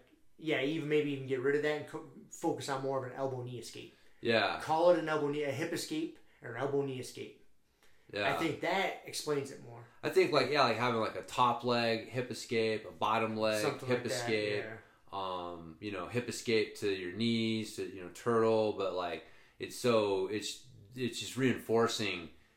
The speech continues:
Speaker 2: the hip escape
Speaker 1: Hip
Speaker 2: part
Speaker 1: escape part.
Speaker 2: versus, like, the shrimping part. 'Cause you see people, like
Speaker 1: Yeah, okay, I guess I, I, I see what you're saying. And 'cause in my mind, those two words are very interchangeable. They mean the same thing in my world.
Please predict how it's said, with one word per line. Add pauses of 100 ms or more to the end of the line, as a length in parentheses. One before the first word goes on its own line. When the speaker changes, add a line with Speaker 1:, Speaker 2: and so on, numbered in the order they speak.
(140)
Speaker 2:
the
hip
escape
Speaker 1:
Hip
Speaker 2:
part
Speaker 1:
escape
part.
Speaker 2:
versus,
like,
the
shrimping
part. (300)
'Cause
you
see
people,
like
Speaker 1:
Yeah,
okay,
I
guess
I,
I,
I
see
what
you're
saying. (280)
And
'cause
in
my
mind, (600)
those
two
words
are
very
interchangeable.
They
mean
the
same
thing
in
my
world.